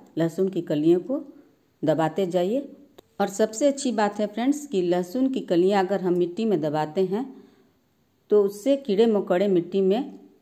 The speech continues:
पनपने का खतरा भी नहीं रहता है। और गिलहरियां भी इसे पसंद नहीं करती हैं फ्रेंड्स, क्योंकि इसका महक बहुत तेज होता है।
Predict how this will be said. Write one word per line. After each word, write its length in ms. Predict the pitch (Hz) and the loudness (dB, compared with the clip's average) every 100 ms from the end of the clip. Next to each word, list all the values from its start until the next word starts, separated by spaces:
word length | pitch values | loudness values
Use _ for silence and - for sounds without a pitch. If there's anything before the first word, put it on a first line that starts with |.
| _ _ _ _ _ _ _ _ 180 | _ _ _ _ _ _ _ _ 0
पनपने 440 | 175 175 202 208 | 2 2 0 -2
का 180 | 208 240 320 - - _ _ _ _ _ | -2 -4 -6 -16 -20 _ _ _ _ _
खतरा 280 | 185 165 214 | -6 0 2
भी 140 | 202 180 | 4 4
नहीं 180 | 170 170 | 6 4
रहता 320 | 156 151 151 | 0 -4 -6
है। 140 | 147 | -6
और 180 | 147 175 | -4 -4
गिलहरियां 680 | 160 180 190 190 220 254 233 | 0 0 2 0 0 -2 -2
भी 80 | 185 | -4
इसे 160 | 175 | -4
पसंद 400 | 180 175 175 208 | -4 -4 -2 -2
नहीं 140 | 208 214 | -2 -2
करती 400 | 196 185 196 196 | -2 -2 -2 -2
हैं 120 | 202 | -4
फ्रेंड्स, 360 | 202 214 226 - - _ _ _ - | -4 -6 -6 -12 -20 _ _ _ -4
क्योंकि 200 | 202 220 | -2 -2
इसका 240 | 220 202 | -2 0
महक 200 | 180 190 190 | 0 0 -2
बहुत 300 | 175 185 - | -6 -6 0
तेज 220 | 170 147 | 2 2
होता 260 | 139 - 135 | -2 -8 -10
है। 220 | 139 | -10